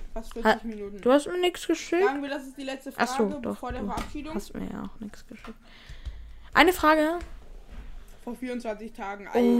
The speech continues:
Speaker 1: Alter.
Speaker 2: oh, oh, die letzte Frage vor der Verabschiedung. Das muss jetzt heftig werden.
Speaker 1: Ja, nee, das ist eine schlechte Frage. Hast du Tipps dafür, wenn man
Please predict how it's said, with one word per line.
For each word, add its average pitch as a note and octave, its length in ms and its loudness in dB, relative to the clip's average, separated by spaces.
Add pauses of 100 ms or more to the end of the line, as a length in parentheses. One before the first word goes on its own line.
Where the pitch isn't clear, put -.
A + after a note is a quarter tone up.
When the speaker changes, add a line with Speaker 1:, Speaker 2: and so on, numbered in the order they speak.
Speaker 1:
Alter. G#3 220 4 (280)
Speaker 2:
oh, F#3+ 60 2
oh, F#3 440 2
die A#3 200 4
letzte A#3+ 320 4
Frage G#3 320 2
vor G3+ 160 2
der G3 80 0
Verabschiedung. F#3 680 -4 (440)
Das A#3+ 280 4
muss A3 180 0
jetzt G3+ 160 -2
heftig G#3 360 -4
werden. F#3 300 -6 (1700)
Speaker 1:
Ja, G3+ 140 -4
nee, G3+ 160 0
das A3 180 -2
ist A3 80 -10
eine A3 140 -4
schlechte G#3+ 400 -10
Frage. G3 340 -10 (320)
Hast A#3 240 -2
du B3+ 80 -8
Tipps C#4 440 -8
dafür, A#3+ 640 -4 (140)
wenn A3 220 -6
man A3 340 -6